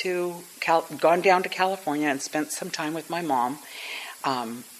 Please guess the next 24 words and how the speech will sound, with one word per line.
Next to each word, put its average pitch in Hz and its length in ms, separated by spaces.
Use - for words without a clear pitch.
about 135 340
four 175 280
days 156 340
down 135 200
at 117 100
my 139 100
mom's 131 340
house 104 380
for - 140
Christmas - 460
'cause - 180
I 127 40
wanted 147 300
to 127 80
spend 117 260
time 190 220
with 131 140
her. 82 160
Well, 156 120
what, 151 340
what 143 140
I 147 180
remember 135 540
of, 131 480